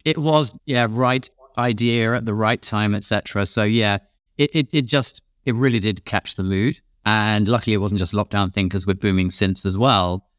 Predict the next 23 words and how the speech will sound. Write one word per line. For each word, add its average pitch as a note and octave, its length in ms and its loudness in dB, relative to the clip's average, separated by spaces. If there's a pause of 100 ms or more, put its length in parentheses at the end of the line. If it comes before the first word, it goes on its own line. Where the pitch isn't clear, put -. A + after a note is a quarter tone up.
So, - 160 -2
yeah, F3+ 240 2
so C#3+ 300 -2 (280)
basically, C3 920 -2 (380)
two G#3+ 300 2
things F3+ 340 0
happened C#3+ 300 -2
with B2+ 140 0
that A#2 240 0
workshop A2+ 640 -2 (320)
that A2+ 160 0
made A2+ 220 2
me A2 80 2
think G#2+ 260 -2
I G#2 140 0
need G#2 200 2
to G2+ 80 0
actually F2+ 340 0
form F2+ 340 -2
a E2+ 40 -4
company F2 440 -2
rather F2 420 2
than, F2 300 -2